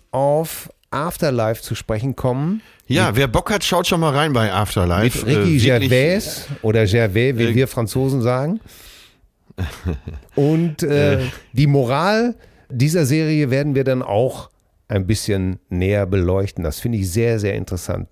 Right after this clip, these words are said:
Speaker 1: Tolle Serie. Ich
Speaker 2: Ja,
Speaker 1: hab
Speaker 2: ja.
Speaker 1: gelacht,
Speaker 2: Äh, ich glaub,
Speaker 1: geweint.
Speaker 2: da, wenn man sich da vorbereitet,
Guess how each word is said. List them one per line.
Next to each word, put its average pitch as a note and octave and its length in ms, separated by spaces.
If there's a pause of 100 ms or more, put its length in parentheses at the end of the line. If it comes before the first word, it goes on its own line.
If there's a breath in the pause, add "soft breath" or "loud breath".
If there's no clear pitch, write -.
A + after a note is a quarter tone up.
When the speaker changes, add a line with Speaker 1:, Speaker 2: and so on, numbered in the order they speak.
Speaker 1:
Tolle C#3+ 260
Serie. A#2+ 420
Ich G2 80
Speaker 2:
Ja, F2 100
Speaker 1:
hab F2+ 80
Speaker 2:
ja. F2 200 (220 loud breath)
Speaker 1:
gelacht, A2+ 260
Speaker 2:
Äh, G2+ 80
ich F#2+ 120
glaub, C3 120
Speaker 1:
geweint. C3 300
Speaker 2:
da, C#3 180
wenn D3+ 100
man D#3 120
sich D3+ 140
da E3 200
vorbereitet, A2 840